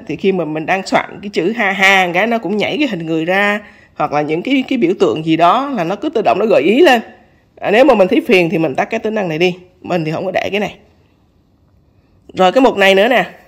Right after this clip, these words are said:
cái mục bong bóng chat. À, cái mục này á cũng hơi bị phiền á nha. Tại vì khi mà người ta chat qua cái nó, nó nhảy một cái bong bóng tròn tròn cái logo ngay trên màn hình của mình á.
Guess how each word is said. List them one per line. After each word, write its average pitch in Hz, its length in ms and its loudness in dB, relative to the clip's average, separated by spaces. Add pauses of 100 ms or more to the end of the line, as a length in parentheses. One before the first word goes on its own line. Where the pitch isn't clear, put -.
cái 247 100 -2
mục 220 300 2
bong 233 220 4
bóng 233 200 4
chat. 302 240 2 (460)
À, 156 360 4
cái 190 80 -4
mục 202 120 -2
này 170 200 2
á 190 140 0 (400)
cũng 208 140 0
hơi 220 120 0
bị 170 100 2
phiền 165 300 0
á 180 60 -2
nha. 202 160 -6 (240)
Tại 170 100 -4
vì 190 120 0
khi 233 200 0
mà 208 100 -2
người 170 180 0
ta 180 100 -4
chat 233 280 0
qua 196 260 2
cái 220 120 -2
nó, 233 100 0
nó 226 260 0
nhảy 180 280 -2
một 254 120 -2
cái 220 80 -4
bong 196 180 0
bóng 240 420 0
tròn 175 180 -2
tròn 170 260 2
cái 202 80 0
logo 202 340 2
ngay 196 160 -2
trên 190 120 0
màn 175 160 -4
hình 165 160 -2
của 185 60 -4
mình 190 160 0
á. 220 120 0